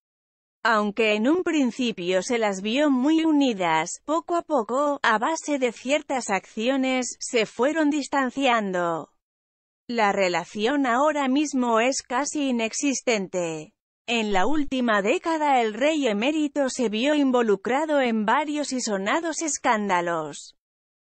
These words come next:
Por este motivo no le quedó más remedio que cederle el trono a su hijo antes de que acabéis el mismo con su reinado y la monarquía.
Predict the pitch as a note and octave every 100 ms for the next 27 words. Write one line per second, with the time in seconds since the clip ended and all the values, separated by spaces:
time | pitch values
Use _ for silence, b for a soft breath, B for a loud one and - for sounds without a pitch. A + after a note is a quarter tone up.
0 | _ G3+ F#3+ G#3 A#3+ - A3+ G#3+ F#3 C4
1 | D4 C#4 B3+ A3 C4+ B3 G#3+ G#3 A3+ C#4
2 | B3 C4+ C#4+ C4 A3+ A#3 D4+ C#4+ C#4 C4
3 | B3+ G#3+ G3 D4+ D#4+ D4+ C4 A#3 G3+ -
4 | D4 D4+ D4+ C#4 B3 - G#3+ D#4+ D4+ C#4
5 | C4 D4+ D#4 D4 C4+ A#3 A3+ A3+ G3 A#3+
6 | D4 C#4+ C4 A#3+ A3 G3 A#3 D#4 D4 C#4
7 | C4 C4 B3 A3+ B3+ A#3+ A3+ G3 G3 B3
8 | D4 C#4+ C#4 B3 A3 G#3 G#3 F#3 - C4
9 | A3 F#3 E3+ D#3